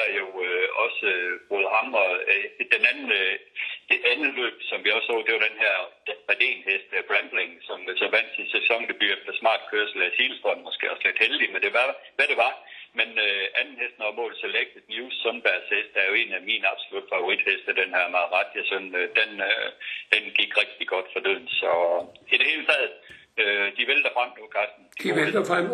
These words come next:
Speaker 2: også herhjemme jo, og, og der er jo, vi har jo, øh, sæsondebut i Mini Minimo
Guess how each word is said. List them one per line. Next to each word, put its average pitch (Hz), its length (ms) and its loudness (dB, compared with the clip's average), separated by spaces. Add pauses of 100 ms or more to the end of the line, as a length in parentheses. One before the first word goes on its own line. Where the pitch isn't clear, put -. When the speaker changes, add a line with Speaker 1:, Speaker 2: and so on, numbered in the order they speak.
(100)
Speaker 2:
også 170 200 2
herhjemme 170 460 4
jo, 180 60 6 (140)
og, 147 60 0 (220)
og 156 40 4 (100)
der 147 180 2
er 139 120 0
jo, 139 340 0 (440)
vi 147 60 4
har 143 200 6 (160)
jo, 135 100 8 (320)
øh, 131 140 4 (680)
sæsondebut 170 800 6
i - 20 8 (100)
Mini 147 240 4
Minimo 156 500 4